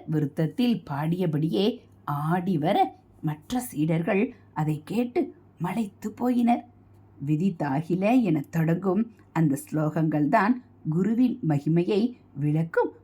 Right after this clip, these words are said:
புகழ்பெற்ற தோடகாஷ்டகம். அதை பாடியதால் கிரி தோடகாச்சாரியார் என பெயர் பெற்று,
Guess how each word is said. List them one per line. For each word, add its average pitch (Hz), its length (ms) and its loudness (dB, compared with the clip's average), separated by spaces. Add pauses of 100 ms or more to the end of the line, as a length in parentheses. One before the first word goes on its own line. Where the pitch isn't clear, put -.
புகழ்பெற்ற 170 880 0 (260)
தோடகாஷ்டகம். 240 840 0 (440)
அதை 151 320 -2
பாடியதால் 160 640 2 (400)
கிரி 190 540 2 (320)
தோடகாச்சாரியார் 185 1120 0
என 165 220 2
பெயர் 143 340 -4
பெற்று, - 500 -4